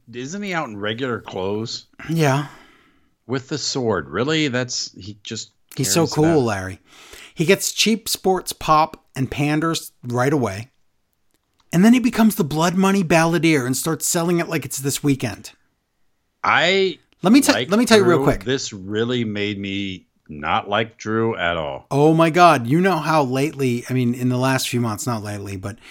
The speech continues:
Speaker 2: the last few months, they've been really building up Drew to be this, just this crappy character that doesn't make any sense. And he's doing healing things, but he's a face, but he's also whiny.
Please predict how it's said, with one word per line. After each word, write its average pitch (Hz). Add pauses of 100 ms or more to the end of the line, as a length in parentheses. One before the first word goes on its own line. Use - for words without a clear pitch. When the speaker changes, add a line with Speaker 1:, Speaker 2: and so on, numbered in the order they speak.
(220)
Speaker 2:
the 135
last 143
few 139
months, 131
they've 117
been 117
really 123
building 123
up 107
Drew 123
to 113
be 113
this, 107 (220)
just -
this 110
crappy 123
character 117
that 107 (400)
doesn't 135
make 127
any 127
sense. 131
And 113
he's 101
doing 123
healing 127
things, 127
but 120
he's 113
a 110
face, 120 (360)
but 117
he's 120
also 123
whiny. 123